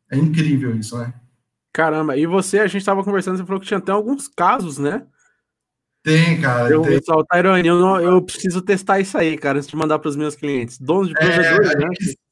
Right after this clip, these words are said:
Speaker 1: sempre quando o provedor pede, né, a gente libera tanto o bit três, até pra ele ver como é feita a vinculação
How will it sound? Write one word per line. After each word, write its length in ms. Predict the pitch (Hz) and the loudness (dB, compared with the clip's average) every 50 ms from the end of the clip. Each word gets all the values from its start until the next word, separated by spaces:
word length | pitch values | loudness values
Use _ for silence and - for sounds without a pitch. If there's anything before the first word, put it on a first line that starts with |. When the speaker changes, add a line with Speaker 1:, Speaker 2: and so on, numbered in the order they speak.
| _ - | _ -6
Speaker 1:
sempre 180 | 208 208 208 | -6 -4 0
quando 180 | 214 208 196 190 | 2 2 2 4
o 40 | 160 | 2
provedor 460 | 190 180 170 175 160 156 156 156 156 | 0 0 0 0 2 2 2 2 2
pede, 480 | 151 156 151 160 180 202 202 190 160 151 | 0 0 2 2 2 2 0 0 0 0
né, 200 | 135 139 160 175 | 0 0 0 0
a 100 | 185 165 | 0 0
gente 220 | 147 151 151 - | -2 -2 -4 -4
libera 340 | 139 131 143 151 151 147 139 | -2 0 0 0 0 0 -2
tanto 280 | - 156 175 185 190 170 | -2 -2 -2 -2 -4 -6
o 40 | |
bit 240 | 151 143 - 143 135 - - _ _ _ | -8 -8 -10 -10 -12 -12 -16 _ _ _
três, 180 | - 156 156 156 | -4 -4 -2 -2
até 200 | 151 - 165 151 | -4 -4 -4 -4
pra 100 | 156 170 | -2 -4
ele 120 | 170 160 | -4 -4
ver 180 | 156 165 170 - | -4 -4 -4 -4
como 180 | 165 165 170 | -4 -2 -2
é 60 | 160 | -2
feita 260 | 156 - 160 156 156 151 | -2 -2 -2 -2 -2 -4
a 60 | 143 | -4
vinculação 840 | 160 151 156 151 151 147 139 127 - - - 147 156 175 185 175 | -6 -6 -6 -4 -4 -2 -2 -4 -6 -6 -4 -4 -4 -4 -4 -6